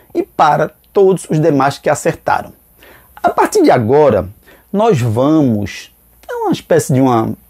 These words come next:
de uma brincadeira, nós vamos contabilizar os acertos das questões para ver no final do ano quem acertou mais.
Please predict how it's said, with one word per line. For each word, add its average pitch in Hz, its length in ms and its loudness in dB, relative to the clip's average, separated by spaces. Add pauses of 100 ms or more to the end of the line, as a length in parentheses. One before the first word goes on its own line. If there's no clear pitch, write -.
(120)
de 120 80 0
uma 123 80 4
brincadeira, 120 680 2 (460)
nós 226 200 2
vamos 226 180 0
contabilizar 180 1300 0 (420)
os 185 160 0
acertos 143 800 -2
das 139 320 0
questões 135 680 -2 (400)
para 269 220 2
ver 135 400 0
no 151 180 -2
final 135 320 0
do 110 140 -2
ano 131 320 0 (340)
quem 202 180 0
acertou 202 540 0
mais. 107 420 -2